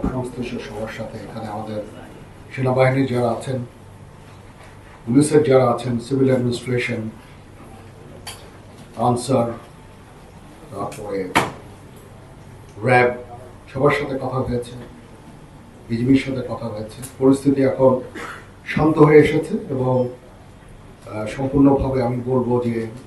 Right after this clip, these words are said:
আইন শৃঙ্খলা পরি-, পরিস্থিতি আমাদের নিয়ন্ত্রণে। এটার জন্য আমরা সবাই কাজ করেছি, আপনারাও আমাদের সাহায্য করেছেন, এজন্য আপনাদের কাছে কৃতজ্ঞ। পুলিশ কিছু ট্রমার মধ্যে আছে, এই ট্রমাটা কাটিয়ে উঠলে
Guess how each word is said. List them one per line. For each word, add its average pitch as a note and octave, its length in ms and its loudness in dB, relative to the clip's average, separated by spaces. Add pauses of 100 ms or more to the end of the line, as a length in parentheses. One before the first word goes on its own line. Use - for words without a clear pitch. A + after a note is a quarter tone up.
(280)
আইন A#2 120 -2
শৃঙ্খলা A#2 320 -4
পরি-, A#2 280 -4 (240)
পরিস্থিতি B2 680 0
আমাদের A#2 300 -4
নিয়ন্ত্রণে। C3+ 500 0 (1400)
এটার D3 240 4
জন্য D3 200 6
আমরা C#3 160 2
সবাই C#3 460 4 (180)
কাজ C3+ 140 0 (100)
করেছি, C#3+ 420 0 (560)
আপনারাও C#3+ 340 2
আমাদের C3 200 0
সাহায্য B2+ 420 -4
করেছেন, B2+ 320 -6 (140)
এজন্য A#2+ 240 -4
আপনাদের A2+ 320 -8
কাছে A#2 220 -12 (100)
কৃতজ্ঞ। C#3 500 0 (580)
পুলিশ E3+ 600 4 (120)
কিছু C#3+ 280 0
ট্রমার F3+ 360 8
মধ্যে D#3 260 6
আছে, - 260 0 (580)
এই A2 140 -12
ট্রমাটা C#3+ 600 2
কাটিয়ে C3 260 -4
উঠলে B2 500 -4